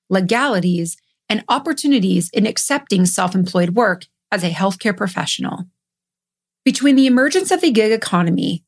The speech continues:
the layoffs and furloughs of the pandemic, and the advent of the Great Recession,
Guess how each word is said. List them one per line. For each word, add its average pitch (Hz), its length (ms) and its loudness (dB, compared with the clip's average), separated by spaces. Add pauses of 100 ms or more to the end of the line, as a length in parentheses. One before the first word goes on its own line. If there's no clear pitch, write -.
the 202 140 0
layoffs 254 500 0
and 247 160 -2
furloughs 208 440 0
of 196 80 -2
the 202 80 0
pandemic, 180 760 0 (200)
and 233 140 4
the 247 120 0
advent 247 500 -2
of 196 140 -2
the 202 80 -2
Great 190 380 -4
Recession, 185 680 -6